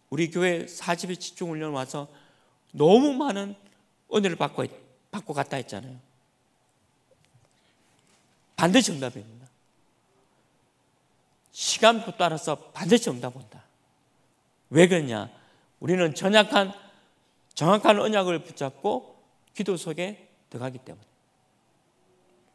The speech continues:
그래서 여러분들, 시간표는 잘 알고 계셔야 돼요.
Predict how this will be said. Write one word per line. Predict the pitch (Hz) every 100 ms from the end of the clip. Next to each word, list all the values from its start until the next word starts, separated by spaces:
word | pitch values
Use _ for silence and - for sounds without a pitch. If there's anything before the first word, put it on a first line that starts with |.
| _
그래서 | - 190 151 160 135 110 - _ _ _ _ _ _ - _ _ _ _ -
여러분들, | 175 170
시간표는 | 170 - 214 233 214 190 170 165 104 - _ - - _ _ - _ _ _ _ - - _ _ _ _ - - _ _ - _ _ _ - _ _ _ _ _ _ _ _ _ -
잘 | 127 139
알고 | 160 175
계셔야 | 165 117 110 117
돼요. | -